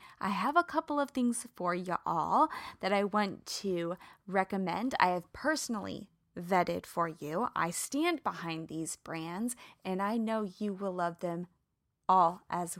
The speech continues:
well. The first product that I want to mention to you guys today is Prima. You know I've been working with this company for a very long time now. And why? Because I use it personally,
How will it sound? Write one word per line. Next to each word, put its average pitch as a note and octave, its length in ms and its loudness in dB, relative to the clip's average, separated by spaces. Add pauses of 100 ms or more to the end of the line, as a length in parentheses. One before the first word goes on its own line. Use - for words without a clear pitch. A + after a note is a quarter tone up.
well. B2+ 320 -6 (760)
The G#3+ 140 2 (480)
first D4+ 360 6
product F3 460 4
that F3+ 100 -4
I E3+ 80 2
want F3 200 0
to E3+ 40 -2
mention E3+ 380 -4
to F#3 140 -8
you F3+ 80 -2
guys E3+ 280 0
today E3 480 -4
is F#3+ 300 0 (140)
Prima. A#3+ 520 0 (260)
You A#3 140 6
know A3+ 360 6
I've C4+ 180 0
been D#4 180 0
working A3+ 440 -2
with G#3+ 180 -2
this G3 220 -2
company F3 580 -6 (300)
for G#3 360 0
a G#3 140 2
very F#3+ 540 0
long F#3+ 260 4
time F3 300 -6
now. - 320 -4 (260)
And E3+ 240 -4
why? D4+ 460 2 (160)
Because A#3 400 -2
I F#3 80 4
use F3+ 320 -2
it D#4 140 -6
personally, B3+ 640 -4